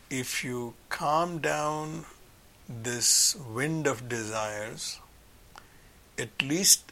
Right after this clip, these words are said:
at the time of sitting in the meditation, that you have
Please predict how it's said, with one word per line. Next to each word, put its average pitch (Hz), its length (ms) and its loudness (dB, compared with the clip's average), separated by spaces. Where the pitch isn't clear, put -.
at 127 160 -4
the 113 60 -4
time 147 560 -4
of 135 140 -2
sitting 131 320 0
in 123 120 -6
the 120 80 -4
meditation, 120 920 -6
that 127 120 -6
you 120 100 -4
have 127 120 -4